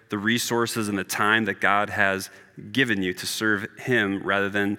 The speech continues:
yourself. Maybe you need to finally share the gospel with that friend that you've been talking to for years, but you just have never brought up Christ.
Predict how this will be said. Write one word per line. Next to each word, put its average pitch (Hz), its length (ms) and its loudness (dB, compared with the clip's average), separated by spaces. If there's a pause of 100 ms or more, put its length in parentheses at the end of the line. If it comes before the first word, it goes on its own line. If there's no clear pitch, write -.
(240)
yourself. 107 580 0
Maybe 110 200 0
you 117 120 2
need 120 180 2
to 117 140 2 (180)
finally 120 380 2
share 123 240 2
the 113 80 0
gospel 104 640 0
with 110 280 -2 (180)
that 113 220 0
friend 117 640 2 (260)
that 107 300 0
you've 110 400 -2 (160)
been 104 100 -2
talking 135 320 0
to - 140 -2
for 104 160 -4
years, 107 600 2
but - 240 -6
you 117 60 -10
just 107 220 -6
have 113 80 -6
never 104 240 0
brought 90 320 -2
up - 180 -12
Christ. - 680 -8